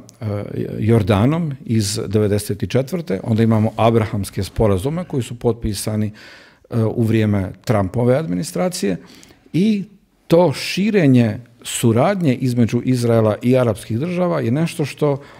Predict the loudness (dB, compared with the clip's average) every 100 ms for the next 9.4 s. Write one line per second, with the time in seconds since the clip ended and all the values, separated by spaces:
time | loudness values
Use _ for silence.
0 | -20 -20 _ -6 -2 4 4 2 -2 0
1 | 2 4 2 -4 _ -20 -16 -12 -4 -2
2 | 2 0 0 -2 0 0 2 0 0 0
3 | 0 0 -2 0 2 2 4 4 2 -2
4 | -4 0 0 0 0 0 -2 -2 0 0
5 | 0 -2 -2 0 0 -2 -8 -12 -14 -20
6 | -20 -20 -20 -20 _ _ _ _ _ _
7 | 2 6 6 6 4 2 2 0 -6 -16
8 | _ 0 4 4 4 4 4 4 2 0
9 | 0 -2 -8